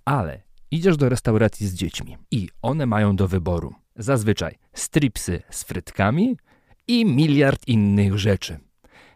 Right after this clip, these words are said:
Nie biorą żadnego, y, dania z miliarda z tych rzeczy, tylko biorą stripsy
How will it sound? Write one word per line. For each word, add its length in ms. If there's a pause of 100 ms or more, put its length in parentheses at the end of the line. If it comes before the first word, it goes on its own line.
Nie 160
biorą 520
żadnego, 540
y, 680
dania 400
z 80
miliarda 640
z 60
tych 160
rzeczy, 400 (280)
tylko 280
biorą 260
stripsy 680